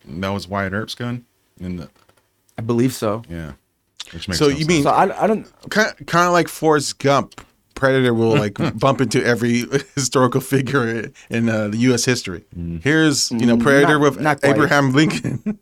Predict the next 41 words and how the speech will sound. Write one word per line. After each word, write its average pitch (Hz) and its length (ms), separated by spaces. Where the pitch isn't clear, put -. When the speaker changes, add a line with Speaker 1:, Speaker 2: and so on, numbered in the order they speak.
Speaker 3:
<laughs> - 800
I 98 80
think 113 120
that 110 100
would 107 140
make 104 200
a 101 60
very 101 260
good 110 120
movie. 123 280
Speaker 1:
But 143 100
Speaker 2:
Well, 208 160
Speaker 1:
what, 202 140
Speaker 2:
I, - 60
Speaker 1:
okay, 165 120
Speaker 2:
I 165 40
Speaker 1:
but 208 80
Speaker 2:
think, 277 280
I 170 100
think, 277 220
in, 240 160
I 175 120
think 233 160
in 240 80
Predator 180 440
two, 160 480
there's 143 200
a 147 40
lot 139 220
of 135 100
Predator 135 440
lore 120 340
that 117 300
could 127 160
be 120 120
explored. 101 500
I'll 123 80
say 127 120
Speaker 3:
Okay. 95 100
Speaker 2:
that. 64 160
Speaker 3:
Okay. 120 220